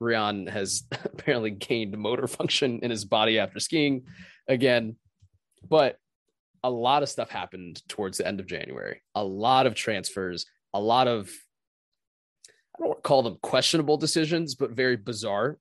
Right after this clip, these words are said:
decisions. And then maybe some, like, arguably very smart ones. Um, <clears throat> Everton. So with that, Rian, why don't we jump into everything on the Premier League side,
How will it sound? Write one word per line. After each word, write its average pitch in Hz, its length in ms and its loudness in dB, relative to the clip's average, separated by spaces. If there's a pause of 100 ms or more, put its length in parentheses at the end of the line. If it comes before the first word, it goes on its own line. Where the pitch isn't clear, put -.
decisions. 151 600 -2 (300)
And 226 120 0
then 226 100 6
maybe 202 220 6
some, 165 360 0 (580)
like, 139 300 -2 (120)
arguably 165 400 6
very 143 260 4
smart 120 340 -2
ones. - 340 -12 (120)
Um, 101 520 -2 (100)
<clears throat> - 120 -4
Everton. 113 760 0
So 165 460 4 (960)
with 180 240 4
that, 170 360 4 (360)
Rian, 156 240 2
why 131 120 -2
don't 175 80 -2
we 202 80 -8
jump 160 220 -8
into 131 520 -2 (100)
everything 113 380 -6
on 104 80 -6
the 92 60 -10
Premier 90 280 -12
League 78 140 -8
side, - 260 -10